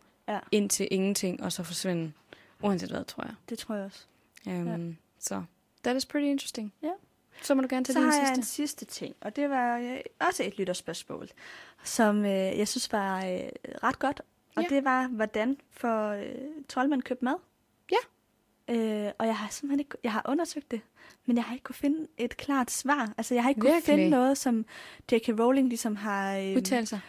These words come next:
Speaker 1: Nej. Så det, jeg har kunne finde, det var fans, som har diskuteret det.
Speaker 2: Ja.
Speaker 1: Og der var der især tre,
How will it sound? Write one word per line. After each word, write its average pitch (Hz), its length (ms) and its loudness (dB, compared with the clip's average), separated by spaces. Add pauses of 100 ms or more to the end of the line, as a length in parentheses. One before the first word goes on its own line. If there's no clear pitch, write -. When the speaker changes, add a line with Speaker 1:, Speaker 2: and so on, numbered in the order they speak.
(120)
Speaker 1:
Nej. 220 220 2 (320)
Så - 140 -4
det, 285 80 2
jeg 294 100 8
har 247 60 8
kunne 240 180 0
finde, 311 300 6
det 262 120 4
var 233 80 4
fans, 285 520 4
som 233 180 0
har 214 80 2
diskuteret 208 520 0
det. - 80 -18 (160)
Speaker 2:
Ja. 196 80 -4 (480)
Speaker 1:
Og 220 180 0
der 269 140 6
var 277 120 6
der 269 80 4
især 277 360 2
tre, - 360 0